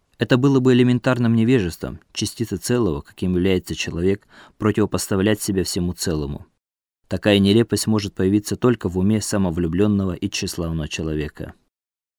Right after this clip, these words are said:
То есть там, на Востоке, те, кто посвящали в кавычках таких европейских магов, как Гурджиев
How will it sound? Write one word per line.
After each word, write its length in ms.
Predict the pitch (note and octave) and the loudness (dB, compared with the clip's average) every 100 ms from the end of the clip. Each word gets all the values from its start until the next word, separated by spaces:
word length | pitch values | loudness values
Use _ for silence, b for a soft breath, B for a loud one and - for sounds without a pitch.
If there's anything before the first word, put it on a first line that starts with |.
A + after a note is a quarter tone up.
| _ - | _ 2
То 100 | D3 | 4
есть 220 | C#3+ - | 4 2
там, 220 | D#3+ D#3 | 0 4
на 80 | A2+ | 4
Востоке, 640 | G#2 - C#3 C3+ - C2 _ _ | 2 0 -2 -2 -6 -8 _ _
те, 140 | - A#2+ | -2 0
кто 160 | A2+ | 0
посвящали 560 | G#2+ G#2 A2+ - C#3 G2+ | -2 -2 -2 0 2 0
в 100 | - | -2
кавычках 480 | G2 G#2+ - F2+ - | 0 0 -2 -6 -6
таких 320 | F#2 A#2 - | -4 -2 -2
европейских 640 | G2+ F#2 G#2+ G#2+ - F#2 | 0 0 2 0 0 -2
магов, 340 | F#2+ G#2 G2+ - | 0 0 0 -2
как 160 | G2+ | -4
Гурджиев 540 | F2+ F2 E2 G#2+ G#2 | -4 -4 -2 0 0